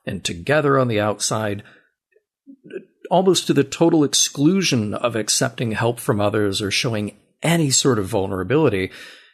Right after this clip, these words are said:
And it's very moving to see the walls crack with him.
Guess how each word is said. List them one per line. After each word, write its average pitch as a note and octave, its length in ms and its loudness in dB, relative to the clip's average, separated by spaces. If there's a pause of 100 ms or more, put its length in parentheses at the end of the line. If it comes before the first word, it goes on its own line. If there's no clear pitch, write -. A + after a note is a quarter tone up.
(120)
And A#2 80 0
it's B2+ 100 0
very E3 240 6
moving B2+ 720 4 (640)
to C3 120 -2
see C3+ 240 4
the A#2 100 2
walls G#2+ 380 2
crack - 560 -4
with F2+ 200 -6
him. F2 340 -4